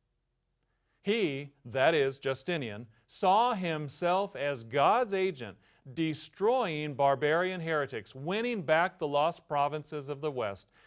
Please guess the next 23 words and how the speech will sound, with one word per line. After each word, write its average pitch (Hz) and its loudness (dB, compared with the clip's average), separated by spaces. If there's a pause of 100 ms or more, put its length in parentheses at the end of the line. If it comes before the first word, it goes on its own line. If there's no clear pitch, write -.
(200)
and 160 -2
healing 185 -4
the 139 -2
divisions 139 -2
inflicted 165 -6
on 123 -4
Rome 180 0
by 131 -2
barbarian 139 0
invaders 131 -2
in 113 -10
four 131 -4
seventy-six. 117 -10 (760)
He 226 2
acknowledged 175 -2
the 147 -2
supremacy 208 -6
of 156 -2
the 135 -4
Pope 151 -4
in 170 -8
the 170 -6
West 107 -6